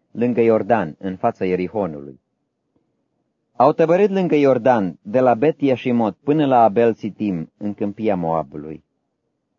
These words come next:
Domnul a vorbit lui Moise în câmpia Moabului, lângă Iordan, în fața Ierihonului, și a zis:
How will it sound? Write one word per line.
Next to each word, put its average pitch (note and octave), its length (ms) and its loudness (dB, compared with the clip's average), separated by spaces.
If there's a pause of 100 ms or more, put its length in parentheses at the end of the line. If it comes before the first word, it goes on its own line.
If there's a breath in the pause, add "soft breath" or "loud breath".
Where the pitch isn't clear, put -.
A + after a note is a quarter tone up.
(1500)
Domnul F#3 380 2
a F3+ 80 4
vorbit D3 300 0
lui D3 160 2
Moise A2+ 360 0
în G2+ 100 0
câmpia A2+ 340 0
Moabului, G2 540 2
lângă G2 220 -2
Iordan, G#2 460 0
în B2 120 -2
fața A#2 280 -4
Ierihonului, E2+ 800 -4 (300)
și - 120 -6
a C3 80 4
zis: C3+ 300 -4